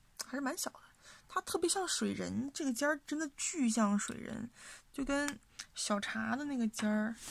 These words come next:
我的小茶呢？小茶，哎呀，出来干活。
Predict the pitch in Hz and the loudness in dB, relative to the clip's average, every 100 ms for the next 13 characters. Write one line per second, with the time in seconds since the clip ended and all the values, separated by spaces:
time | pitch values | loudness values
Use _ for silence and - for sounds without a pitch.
0 | - - - - - - 220 226 240 247 | -10 -10 -12 -14 -18 -12 -8 -4 -4 -2
1 | 285 320 - - - - - - - - | -2 -6 -8 -12 -12 -12 -12 -12 -14 -14
2 | - - - - - - - - - - | -16 -18 -20 -20 -20 -20 -20 -20 -20 -20
3 | - 302 240 - 427 381 403 403 359 - | -14 -4 -2 0 0 4 6 6 2 -4
4 | - - 220 - - 349 415 370 302 247 | -16 -20 -18 -16 -10 -4 -4 -4 -6 -8
5 | - - - - - - - - - - | -14 -20 -20 -20 -20 -20 -20 -20 -20 -20
6 | - - - - - - - - - - | -20 -20 -20 -20 -20 -20 -20 -20 -20 -20
7 | - - 285 311 311 302 254 254 | -20 -20 -6 -4 -2 -4 -4 -4